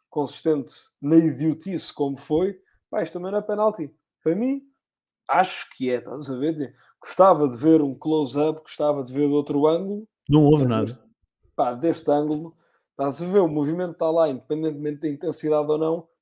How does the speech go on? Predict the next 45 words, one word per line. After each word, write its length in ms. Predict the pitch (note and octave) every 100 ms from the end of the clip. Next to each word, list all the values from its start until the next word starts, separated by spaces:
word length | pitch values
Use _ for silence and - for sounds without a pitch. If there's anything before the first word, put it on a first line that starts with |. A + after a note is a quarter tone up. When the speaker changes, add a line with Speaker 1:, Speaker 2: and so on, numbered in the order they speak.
| _ _
Speaker 1:
estão 200 | - G3
lá 220 | F#3+ F#3
as 100 | D3+
duas 220 | F3+ D#3+
mãos 280 | F3+ F#3 D3
nas 200 | E3 D#3
costas 380 | - E3+ F3 D#3
do 180 | E3 F3
White. 220 | D3 - _ _ _ _ _
Se 220 | - F4
o 100 | C4
White, 180 | A3 - _ _ _ _ _ _ _ _ F#3+ F3+ _
podemos 240 | G3 A#3 A#3
ponderar 380 | G#3 G3 F#3 E3+
se 140 | F#3
o 120 | G3
White 180 | G3 - - -
conseguia 480 | G3 - F3 A3+
aguentar 500 | F#3+ D3+ E3+ E3 F#3
ou 140 | F3 E3
não 260 | F3 E3+
este 180 | D#3+ -
coisa 260 | F#3+ E3+ E3+
e 40 |
manter-se 440 | E3 D#3+ F3 E3 -
de 60 |
pé, 220 | F#3 G#3+
pá, 360 | G#3+ D#4+ D#4+ -
não 80 | C4
é 80 | C4
isso 100 | B3
que 60 | A#3
interessa, 380 | F3+ B3+ B3 D3+
o 40 |
gajo 160 | G3+ G#3+
não 60 |
pode 180 | G#3 G#3
empurrar, 280 | - G#3+ F3+ B2 _ _ _ _
não 160 | D3+ D#3
é? 140 | G3 - - - - _ _ _ - - - - - - -
Sim, 200 | - C4
é 60 | -
Speaker 2:
Hum. 20 |
Speaker 1:
penalti, 360 | F#3 G#3+ E3 C3+ - - - -
igual. 340 | C#3 D3+ B2+